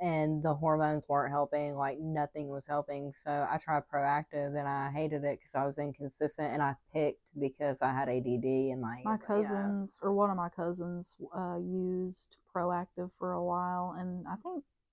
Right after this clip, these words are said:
Speaker 2: I mean, she liked it. It
Speaker 1: Yeah.
Speaker 2: worked for her, but she would have to keep using it. If she stopped using it, it, she would, like, break out again and
Speaker 1: Yeah.
Speaker 2: whatnot, but
Speaker 1: That's what I didn't understand is, like, okay, so I can't deviate one G D day?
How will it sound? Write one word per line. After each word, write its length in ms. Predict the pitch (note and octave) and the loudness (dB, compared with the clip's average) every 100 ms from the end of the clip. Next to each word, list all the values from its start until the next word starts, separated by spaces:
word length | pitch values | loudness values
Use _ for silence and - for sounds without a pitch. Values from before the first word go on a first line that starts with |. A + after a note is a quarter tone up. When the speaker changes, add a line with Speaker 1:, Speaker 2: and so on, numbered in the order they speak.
| _ | _
Speaker 2:
I 40 | G3+ | -2
mean, 120 | G3 | -2
she 200 | - D#4 | 0 4
liked 340 | F3+ G#3 A3 | 6 4 0
it. 160 | E3+ F3 | -6 2
It 80 | G#3 | 8
Speaker 1:
Yeah. 40 | |
Speaker 2:
worked 280 | F#3 G#3+ E3 | 8 8 4
for 120 | E3+ | 0
her, 240 | F#3+ G#3+ G#3 | 4 4 4
but 220 | F#3+ F#3+ | 2 0
she 120 | - | 4
would 140 | G#3+ G3 | 4 6
have 180 | F#3 - | 2 2
to 60 | E3+ | -6
keep 180 | F#3+ E3+ | -6 -2
using 380 | E3 G#3 F#3+ | 2 2 0
it. 100 | E3 E3+ | -2 -2
If 80 | - | -4
she 100 | F3+ | -12
stopped 320 | - E3 D#3+ | -4 -2 0
using 300 | G3+ G#3 G3 | -2 2 0
it, 180 | F#3 - _ _ _ _ _ _ _ - | 0 -4 _ _ _ _ _ _ _ 0
it, 240 | F#3+ D#3 | 0 0
she 160 | - G3+ | 2 2
would, 120 | F3 | 2
like, 200 | E3+ D#3+ | 0 -2
break 260 | F#3 E3+ F#3 | -4 -4 0
out 320 | F3+ F#3+ F#3+ | 2 4 2
again 540 | G3 G3 G3 F#3+ G3 G3+ | -2 -2 -2 -2 -2 4
and 80 | F3 | 8
Speaker 1:
Yeah. 300 | E3 D3+ D3+ | 10 10 8
Speaker 2:
whatnot, 460 | G3 F#3+ F#3 F#3+ - | 0 -4 -6 -8 -6
but 240 | F#3 E3+ - | -4 -4 10
Speaker 1:
That's 180 | G#3 G#3 | 12 12
what 120 | A3 | 12
I 120 | G3+ G3+ | 12 12
didn't 160 | E3+ | 12
understand 600 | F3 F3 D#3 F#3 F3+ F3 | 8 8 6 6 6 8
is, 140 | D#3+ E3+ | 6 6
like, 200 | D#3+ F3 | 6 6
okay, 280 | E3 E3 | 6 4
so 140 | D#3 D#3+ | 6 8
I 120 | D#3 | 8
can't 320 | - F3+ D3+ | 8 2 4
deviate 520 | D#3 D3+ D#3 D#3 D#3 | 4 6 8 10 8
one 680 | D3+ D3 D3 D3+ D#3+ E3 E3 | 6 4 8 8 6 4 4
G 220 | D#3+ D#3 | 4 2
D 140 | D#3 D3 | 4 2
day? 380 | C3+ C#3 G3 | 2 2 2